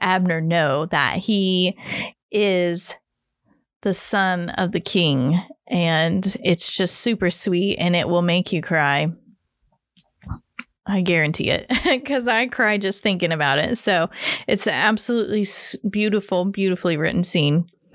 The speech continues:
And then in Honor's defense, uh, I love towards the end, they're going after Damaris 'cause she's been taken.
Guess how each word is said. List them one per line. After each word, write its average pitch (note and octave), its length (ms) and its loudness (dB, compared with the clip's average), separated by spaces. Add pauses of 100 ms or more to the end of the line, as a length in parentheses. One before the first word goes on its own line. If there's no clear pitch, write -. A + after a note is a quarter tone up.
(360)
And A3+ 160 2
then A#3+ 140 2
in A3+ 160 2
Honor's A#3 440 0
defense, G3 640 -2 (380)
uh, G3+ 460 0
I A3+ 160 -2
love A#3+ 1040 0
towards A#3+ 320 0
the A3 180 0
end, F#3 380 2 (480)
they're F#3 100 0
going G3 360 0
after G#3 340 0
Damaris F3+ 680 0
'cause F3 160 0
she's F3+ 240 0
been E3+ 220 0
taken. G3 840 0